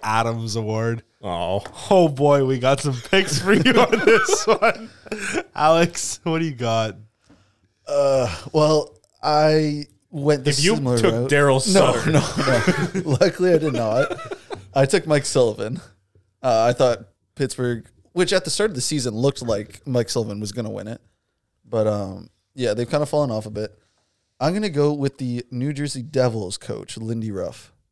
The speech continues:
Speaker 3: Uh,
Speaker 1: It's a,
Speaker 3: he's
Speaker 1: it's a safe
Speaker 3: com-,
Speaker 1: pick.
Speaker 3: yeah, completely turned it around. I mean,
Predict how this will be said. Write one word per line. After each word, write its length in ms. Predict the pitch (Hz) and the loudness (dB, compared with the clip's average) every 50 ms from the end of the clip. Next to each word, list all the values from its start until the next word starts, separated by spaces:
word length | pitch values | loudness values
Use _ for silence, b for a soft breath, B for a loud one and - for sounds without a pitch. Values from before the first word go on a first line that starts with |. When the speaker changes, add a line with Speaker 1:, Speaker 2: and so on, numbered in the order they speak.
| _ _ _ _ _ _ - | _ _ _ _ _ _ -6
Speaker 3:
Uh, 240 | 107 110 101 95 85 - | -4 -2 -2 -2 -4 -4
Speaker 1:
It's 160 | 120 - - | -8 -8 -6
a, 20 | |
Speaker 3:
he's 240 | 139 131 120 - - | -6 -6 -4 -6 -6
Speaker 1:
it's 120 | - - - | -8 -10 -12
a 40 | |
safe 340 | - - - - - 117 - | -12 -8 -6 -6 -6 -6 -8
Speaker 3:
com-, 140 | _ - 95 | _ -14 -12
Speaker 1:
pick. 140 | 90 - - - | -12 -14 -14 -10
Speaker 3:
yeah, 220 | 123 113 85 110 | -8 -6 -6 -6
completely 500 | - - 120 - - 160 170 190 170 160 | -6 -8 -10 -6 -6 -6 -6 -4 -6 -6
turned 240 | 139 - 135 127 127 | -6 -6 -6 -4 -4
it 60 | 123 | -6
around. 360 | 110 110 104 101 104 110 123 139 - _ _ _ _ _ _ _ _ _ _ - | -6 -6 -8 -8 -10 -12 -14 -16 -18 _ _ _ _ _ _ _ _ _ _ -6
I 100 | 127 127 | -6 -4
mean, 260 | 127 120 113 107 | -4 -4 -6 -10